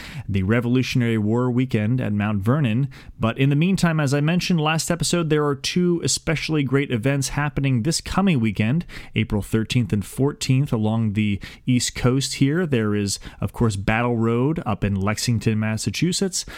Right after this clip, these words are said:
and then the Battle of Bound Brook in South Bound Brook, New Jersey. So, uh, if any of you find yourself in those areas or nearby this coming weekend, please do check them out for some great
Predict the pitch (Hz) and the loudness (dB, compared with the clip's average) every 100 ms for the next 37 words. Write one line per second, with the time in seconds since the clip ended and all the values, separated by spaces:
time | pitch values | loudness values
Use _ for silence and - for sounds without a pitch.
0 | - - - 147 160 160 160 151 135 127 | -16 -6 0 2 2 2 2 2 2 2
1 | 127 139 147 151 143 127 113 117 135 135 | 0 0 0 0 0 0 0 2 2 2
2 | 110 151 143 - 120 107 - 113 113 - | 2 2 0 0 0 0 0 0 -2 0
3 | 107 113 101 113 - 110 104 110 107 98 | 0 0 0 -2 0 -2 2 0 0 0
4 | - 131 120 101 - - - - 98 104 | 0 0 -2 -4 -6 -14 -12 -6 -4 -2
5 | 107 117 120 120 117 107 117 123 131 - | -2 0 0 2 0 0 0 0 0 0
6 | 135 131 139 - 110 107 104 104 101 131 | 0 -2 -2 -2 0 0 0 -2 0 0
7 | 156 170 175 180 139 107 104 104 98 113 | 0 0 0 0 0 0 0 0 0 0
8 | 123 139 143 117 - 127 120 123 131 135 | 0 -2 -2 -4 -2 0 2 0 2 0
9 | 127 - 156 131 139 143 135 131 131 135 | 0 2 2 2 0 0 0 0 0 -2
10 | - - - - 113 - 110 107 113 | -8 -18 -10 -2 -2 0 0 0 -2